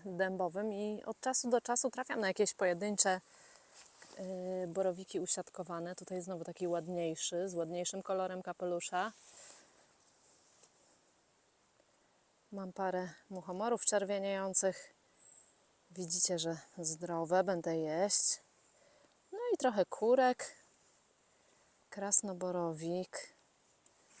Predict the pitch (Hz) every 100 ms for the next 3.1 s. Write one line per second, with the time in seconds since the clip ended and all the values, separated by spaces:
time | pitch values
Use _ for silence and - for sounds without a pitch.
0 | - - _ 269 330 330 233 214 185 214
1 | 165 165 175 208 196 170 160 165 202 -
2 | 202 156 165 - 214 156 202 294 302 180
3 | 165